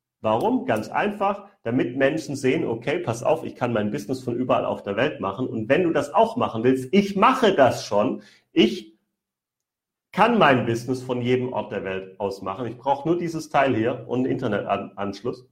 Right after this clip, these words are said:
Mehr brauche ich nicht. Und ich kann von überall aus der Welt Business machen. Und in genau diese Fähigkeit musst du investieren. Du musst in die Fähigkeit investieren, überall, von jedem Ort der Welt aus,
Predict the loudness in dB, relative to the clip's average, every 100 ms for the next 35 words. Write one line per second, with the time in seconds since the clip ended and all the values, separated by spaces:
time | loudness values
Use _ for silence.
0 | _ _ -4 -4 -2 -6 -6 -12 -14 -16
1 | _ _ _ _ _ _ _ _ _ _
2 | _ _ _ _ _ -4 -2 -2 -4 -2
3 | -4 -2 -2 0 -2 -4 -4 -6 -6 -10
4 | -10 -10 -14 -16 _ _ _ _ _ _
5 | -2 2 4 4 6 6 6 6 4 2
6 | -4 -2 -2 -2 0 0 0 -2 -4 -4
7 | -4 -4 -6 -8 -8 -16 _ _ _ _
8 | _ _ -18 -8 -4 -4 -6 -2 -2 -2
9 | -6 -2 -2 -2 -8 -4 -4 -4 -8 -8
10 | -10 -10 -8 -8 -14 _ _ _ _ _
11 | _ _ _ -2 0 2 2 0 -2 -4
12 | -12 -20 _ _ _ _ _ _ _ _
13 | _ _ _ _ _ -4 -2 0 -2 -2
14 | -2 -4 -4 -4 -4 -4 -6 -6 -8